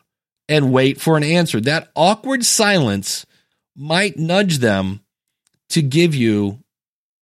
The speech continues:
a pointer, to give you a note, just a small note.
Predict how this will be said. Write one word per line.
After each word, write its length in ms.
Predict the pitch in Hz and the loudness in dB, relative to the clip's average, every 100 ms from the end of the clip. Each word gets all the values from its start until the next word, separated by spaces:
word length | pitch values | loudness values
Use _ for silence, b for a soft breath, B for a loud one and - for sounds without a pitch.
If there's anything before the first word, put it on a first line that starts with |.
| _ _ | _ _
a 60 | - | -14
pointer, 500 | - 160 135 - - | -4 -2 -2 -4 -8
to 140 | - | -4
give 180 | 160 214 | 0 2
you 160 | 220 214 | 2 2
a 40 | |
note, 260 | 143 95 - | 2 -2 -2
just 220 | 240 - | -4 -2
a 60 | |
small 540 | 262 - 196 170 151 135 | -4 0 2 4 2 -2
note. 360 | 120 117 87 | -2 -2 -2